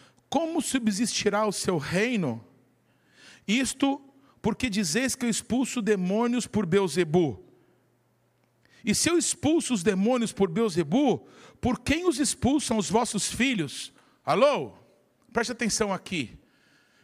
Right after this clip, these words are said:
Esse demônio é um principado. É um demônio de uma magnitude grande. Repete assim comigo: "Não tô nem aí pra demônio. O meu negócio é com Jesus", amém?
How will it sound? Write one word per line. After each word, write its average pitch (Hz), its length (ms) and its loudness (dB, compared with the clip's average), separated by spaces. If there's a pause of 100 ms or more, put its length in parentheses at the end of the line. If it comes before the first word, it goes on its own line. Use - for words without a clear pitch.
(240)
Esse 214 640 -2 (200)
demônio 175 680 0 (160)
é 165 80 -6
um 185 100 -2
principado. 180 840 -2 (420)
É 147 80 -8
um 175 80 -2
demônio 185 480 0
de 160 120 -6
uma 190 100 -4
magnitude 185 640 -4
grande. 147 480 -6 (220)
Repete 180 260 -6
assim 214 160 -6
comigo: 185 320 -4
"Não 185 80 -4
tô 226 240 -2
nem 220 220 0
aí 196 260 2
pra 202 160 -2
demônio. 180 580 -2 (1500)
O 151 40 -8
meu 175 120 -2
negócio 190 320 0
é 214 40 -4
com 226 120 2
Jesus", 180 420 0
amém? 175 380 -2